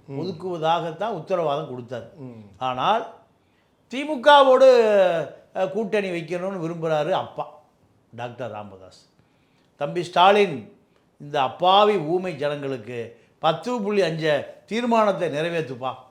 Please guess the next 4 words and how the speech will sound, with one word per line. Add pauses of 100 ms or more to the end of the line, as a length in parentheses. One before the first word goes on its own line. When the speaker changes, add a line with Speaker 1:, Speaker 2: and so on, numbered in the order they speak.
(120)
Speaker 1:
ம். (280)
Speaker 2:
சட்டசபையில." (800)
அப்போ (800)
திமுகவோடு